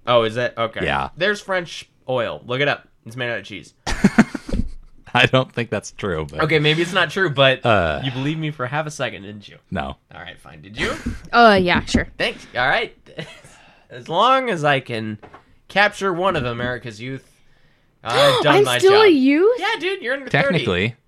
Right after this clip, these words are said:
Speaker 3: Well, technically, I'm a classic 'cause the, the year I was born, they're playing it on the fucking classic radio
Speaker 2: But then also,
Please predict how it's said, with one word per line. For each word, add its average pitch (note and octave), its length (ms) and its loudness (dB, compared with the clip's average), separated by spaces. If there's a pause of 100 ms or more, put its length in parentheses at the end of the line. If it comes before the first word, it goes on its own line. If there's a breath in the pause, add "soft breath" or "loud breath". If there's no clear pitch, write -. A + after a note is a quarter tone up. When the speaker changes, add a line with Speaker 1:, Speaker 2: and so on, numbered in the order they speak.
Speaker 3:
Well, D4+ 180 4
technically, B3 800 4
I'm A#3 200 6
a A3+ 80 6
classic A3+ 640 6
'cause A3 240 0
the, G#3+ 160 2 (220)
the G#3 180 4
year A#3+ 300 2
I A#3 80 2
was A3 180 2
born, A3 300 0
they're G3 100 0
playing G3+ 320 -2
it G3 100 -2
on G3 260 -2
the G3 100 -4
fucking G#3+ 380 -4
classic G3 520 -2
radio F#3 320 2
Speaker 2:
But B2+ 140 -2
then A#2+ 60 4
also, A#2+ 100 6